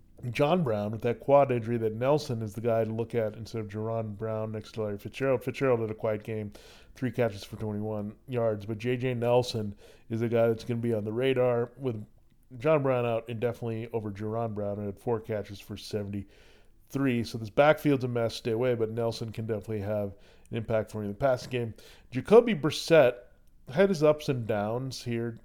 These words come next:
didn't have a T D pass, but it was interesting to see how the offense would be with him versus Scott Tolzien.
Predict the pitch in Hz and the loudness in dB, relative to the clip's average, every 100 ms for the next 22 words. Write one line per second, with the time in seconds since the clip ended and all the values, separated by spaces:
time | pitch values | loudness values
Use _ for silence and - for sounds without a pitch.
0 | - 120 127 123 123 110 - 120 117 113 | -16 -6 -4 -2 -2 -2 -4 -6 -4 -2
1 | 113 110 117 - 117 110 - - - - | 0 2 0 -2 -2 -2 -4 -20 -20 -20
2 | - - - - _ - - 165 156 196 | -20 -20 -20 -20 _ -8 0 2 4 2
3 | - - 160 143 156 143 131 135 135 123 | 0 -2 -2 -2 2 4 4 6 6 6
4 | 120 120 127 131 123 120 110 123 120 120 | 2 2 2 2 -4 -4 -4 -2 -2 -4
5 | 117 104 123 135 131 123 113 107 104 - | -4 -2 0 0 -2 -6 -6 -8 -10 -2
6 | 123 107 117 110 107 143 143 | -2 0 -2 -2 -2 -2 -2